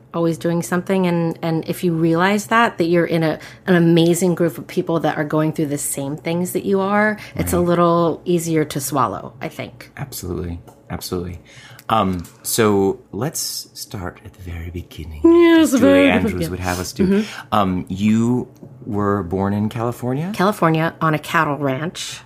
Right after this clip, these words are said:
Speaker 2: Okay.
Speaker 1: Mm-hmm.
Speaker 2: All right.
Speaker 1: Yeah, which is
Speaker 2: Let's
Speaker 1: so,
Speaker 2: get into
Speaker 1: like,
Speaker 2: that. A
Speaker 1: not me.
Speaker 2: cattle ranch?
Speaker 1: Yeah, my mom's family are still cattle ranchers in California.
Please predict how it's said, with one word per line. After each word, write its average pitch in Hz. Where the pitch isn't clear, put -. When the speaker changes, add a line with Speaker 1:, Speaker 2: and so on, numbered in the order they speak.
Speaker 2:
Okay. 90
Speaker 1:
Mm-hmm. 175
Speaker 2:
All 95
right. -
Speaker 1:
Yeah, 143
which 180
is 170
Speaker 2:
Let's -
Speaker 1:
so, 101
Speaker 2:
get 190
into 107
Speaker 1:
like, 101
Speaker 2:
that. 92
A 95
Speaker 1:
not 170
me. -
Speaker 2:
cattle 120
ranch? 160
Speaker 1:
Yeah, 180
my 180
mom's 190
family 160
are 151
still 139
cattle 156
ranchers 135
in 147
California. 135